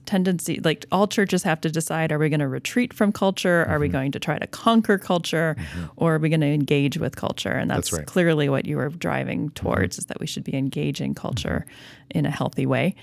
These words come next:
Speaker 2: Mm-hmm.
Speaker 1: Um, and, and part of that is just acknowledging where are
Speaker 2: Mm-hmm.
Speaker 1: people right now? What are their needs? What are, where, how are they thinking?
Speaker 2: Yeah.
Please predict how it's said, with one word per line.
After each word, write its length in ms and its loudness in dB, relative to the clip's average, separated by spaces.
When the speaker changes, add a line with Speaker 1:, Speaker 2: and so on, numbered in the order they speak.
Speaker 2:
Mm-hmm. 200 -6
Speaker 1:
Um, 240 2
and, 220 2
and 200 2
part 200 -2
of 80 -2
that 180 2
is 140 0
just 180 -2
acknowledging 640 2
where 200 6
are 160 6
Speaker 2:
Mm-hmm. 80 0
Speaker 1:
people 300 4
right 200 4
now? 180 2
What 220 4
are 100 6
their 180 4
needs? 540 2
What 160 -2
are, 320 0
where, 320 0
how 280 0
are 100 4
they 160 -2
thinking? 640 4
Speaker 2:
Yeah. 160 -2